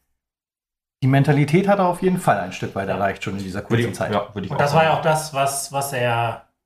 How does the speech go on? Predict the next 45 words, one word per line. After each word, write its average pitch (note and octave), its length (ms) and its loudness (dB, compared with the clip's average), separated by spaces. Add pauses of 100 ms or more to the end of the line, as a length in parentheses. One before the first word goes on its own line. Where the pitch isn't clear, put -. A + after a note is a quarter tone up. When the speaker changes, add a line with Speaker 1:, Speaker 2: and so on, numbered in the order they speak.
Speaker 2:
äh, A2+ 60 -8
als A#2+ 280 -4
Fokus D3+ 320 -2
gelegt A#2 300 -6
hat, A#2 120 -6
glaube B2 220 0
ich. C3+ 100 -4
Zumindest A#2+ 440 -2
meine A#2+ 220 2
ich, A#2+ 140 -4
in A#2+ 100 -4
Interviews A#2+ 460 -2
gelesen A#2 360 -4
zu A#2+ 160 -4
haben, A#2 220 0
dass A2+ 200 -8
er A2 540 2 (200)
erstmal A2+ 800 2
Einzelgespräche A#2 760 -4
oder, G#2+ 240 -6
oder G#2 320 -8
Gespräche A#2 400 -2
geführt A#2+ 340 -2
hat A2+ 160 -4
mit A#2+ 80 -4
dem A#2 80 -4
ganzen A#2 300 -4
Team, A#2+ 340 -4 (200)
klar, A#2+ 120 2
um A#2+ 60 0
es A#2+ 80 -6
auch A2+ 100 0
erstmal A#2 240 0
kennenzulernen. A#2+ 720 -2
Speaker 3:
Ja, F2 320 0
klar. - 240 -8
Speaker 2:
Aber A2 600 -2 (140)
dass - 160 -10
da B2 100 -6
der A2 300 -2
Fokus A#2+ 360 -6
auf A#2 140 -4
dem A#2+ 100 -4
Mentalen A2+ 500 -2
lag, A2 280 0